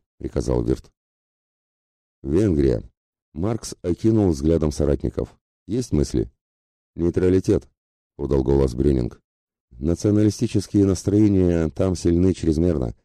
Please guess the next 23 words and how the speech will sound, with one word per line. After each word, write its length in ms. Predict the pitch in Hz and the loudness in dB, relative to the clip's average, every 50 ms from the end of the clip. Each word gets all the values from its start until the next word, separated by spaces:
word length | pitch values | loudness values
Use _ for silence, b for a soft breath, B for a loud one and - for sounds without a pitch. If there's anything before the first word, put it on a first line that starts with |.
| _ _ _ _ - | _ _ _ _ -12
как 180 | 127 127 120 | -8 -2 2
и 180 | 107 101 98 90 | 4 4 4 4
территориальные 720 | - - 85 85 - - 85 90 90 90 87 85 80 78 | 2 2 0 2 2 2 2 4 4 2 2 2 2 0
претензии 540 | - - 78 - - 90 90 85 71 76 76 | 2 0 0 0 2 2 2 2 2 2 2
едва 460 | 73 73 71 71 80 73 78 82 82 | 2 4 4 2 2 2 2 2 4
ли 220 | 80 76 71 65 64 | 4 4 2 2 0
не 100 | 76 82 | -2 -2
ко 140 | 78 - 80 | -2 -2 -4
всем 220 | 73 - 80 73 69 | -2 0 -2 0 0
государствам 580 | 71 69 - 80 80 92 82 - - - 69 | -2 -2 -2 -2 0 0 -2 -2 -4 -4 -2
Восточной 480 | 67 71 71 - 80 76 - - 76 71 | -2 -2 0 0 0 0 0 0 0 0
Европы 420 | 71 71 85 90 - - 64 - - _ _ _ _ _ _ _ - | 2 2 2 2 2 2 0 -2 -2 _ _ _ _ _ _ _ -8
и 60 | 143 139 | -6 -4
отчасти 440 | 110 - - 95 95 90 - - | -4 -4 -2 -2 -4 -2 -2 0
Австрии». 540 | 76 73 76 - - - 67 62 55 52 - _ _ _ _ _ _ _ _ _ _ _ _ _ _ | 0 0 0 -2 -4 -2 -2 -2 -2 -4 -8 _ _ _ _ _ _ _ _ _ _ _ _ _ _
«Не 180 | 65 65 65 62 | -6 -6 -4 -4
согласен», — 640 | - 82 95 95 98 92 87 85 - 95 98 90 - _ _ _ _ _ _ _ _ _ | -2 -2 0 2 2 2 2 2 0 0 -2 -2 -4 _ _ _ _ _ _ _ _ _
отозвался 640 | - 71 - - 71 64 71 73 71 69 - 71 65 | -14 -6 -4 -2 0 2 2 2 2 2 0 -2 -2
фон 240 | - - 73 69 | -2 -2 -4 -2
Кюстов, 480 | 65 - 90 92 - - 92 80 - - _ _ _ _ _ _ | 0 -2 -2 -2 -2 -2 -4 -4 -4 -8 _ _ _ _ _ _
впервые 540 | _ - 92 90 98 98 110 117 117 113 | _ -2 0 0 2 2 4 4 4 4
подавший 460 | - 90 82 73 78 78 71 - 85 73 | 2 2 0 0 0 0 0 -2 -2 0
голос. 360 | 69 67 62 50 50 - | 0 0 0 0 -4 -8